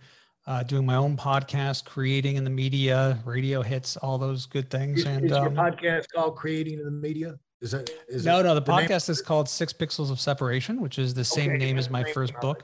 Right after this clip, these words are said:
Speaker 2: yeah.
Speaker 1: Yeah, and it's,
Speaker 2: Okay.
Speaker 1: it's, I think it's the longest running business podcast in the world. I started broadcasting in two thousand and four or five every
Speaker 2: Yeah.
Speaker 1: Sunday and haven't missed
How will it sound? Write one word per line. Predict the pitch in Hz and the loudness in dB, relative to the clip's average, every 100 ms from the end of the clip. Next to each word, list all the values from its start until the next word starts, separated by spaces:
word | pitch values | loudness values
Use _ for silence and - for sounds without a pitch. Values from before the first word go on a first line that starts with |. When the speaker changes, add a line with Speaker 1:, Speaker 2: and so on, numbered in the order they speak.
| - | -14
Speaker 2:
yeah. | 113 - - _ | -16 -16 -20 _
Speaker 1:
Yeah, | 170 160 | 0 2
and | 147 | 2
it's, | 123 - | 0 -2
Speaker 2:
Okay. | 123 | -2
Speaker 1:
it's, | 143 | 0
I | 180 | 0
think | 370 466 | 4 2
it's | - | 4
the | 156 | 2
longest | 143 139 156 143 143 | 4 4 4 0 0
running | 135 139 131 | 2 2 0
business | 139 143 131 | 0 -2 -4
podcast | - 131 131 135 127 139 | -2 -2 -2 -2 -4 -4
in | |
the | 127 | -4
world. | 151 156 | 0 0
I | 120 | 0
started | - 135 143 151 135 | -2 -2 0 0 -2
broadcasting | 139 135 131 - 135 127 147 | 2 2 2 -2 -4 -4 -2
in | 131 127 | -2 -2
two | - 151 | -2 -2
thousand | 143 139 131 | 2 2 0
and | 123 117 | -2 -4
four | - 147 135 | 0 2 2
or | |
five | 110 127 123 143 226 214 - - _ _ - | 2 0 2 0 -2 -6 -14 -20 _ _ -6
every | 151 156 | 0 4
Speaker 2:
Yeah. | 131 | 6
Speaker 1:
Sunday | 139 143 151 170 | 6 4 2 0
and | 175 143 139 131 | 0 -2 -2 -2
haven't | 147 151 156 | -2 -2 0
missed | 147 151 - | -2 -2 -4